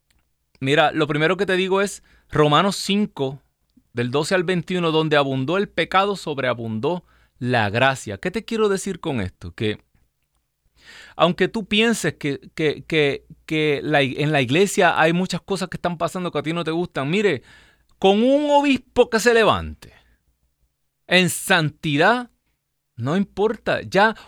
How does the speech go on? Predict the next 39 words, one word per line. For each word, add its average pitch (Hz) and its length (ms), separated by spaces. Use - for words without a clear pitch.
uno 285 500
bueno 254 460
da 202 280
por 240 220
diez 214 220
o 226 100
quince 262 380
malos 226 380
o 202 180
veinte 226 400
malos. 214 280
¿Por 196 200
qué? 208 200
Porque 180 360
la 196 220
iglesia 220 720
de 185 120
Jesucristo 214 800
siempre 247 640
ha 185 60
sido 180 340
así. 226 260
Esa 185 160
es 220 140
la 196 240
naturaleza 170 800
de 170 80
este 190 180
misterio. 190 460
Siempre 220 400
es 196 100
de 175 100
los 120 180
pocos 277 480
a 170 100
los 156 140
muchos. 175 560
¿Por 165 200
qué? 277 280